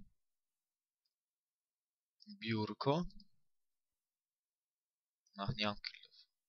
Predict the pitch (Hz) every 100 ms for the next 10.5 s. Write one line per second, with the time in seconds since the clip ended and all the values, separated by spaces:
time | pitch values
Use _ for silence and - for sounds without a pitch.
0 | _ _ - 110 - 107 - - 107 90
1 | 107 147 - - - - - - - -
2 | _ _ _ _ _ _ _ _ _ _
3 | _ - - 123 107 - - - 107 104
4 | 110 135 160 170 160 135 120 - 131 139
5 | - - 120 117 120 127 135 135 131 113
6 | 107 - - 120 120 - _ _ _ _
7 | _ - - _ _ _ - - _ -
8 | - - - - 139 107 101 101 101 -
9 | - - _ _ - 143 113 107 - -
10 | - 104 104 - 95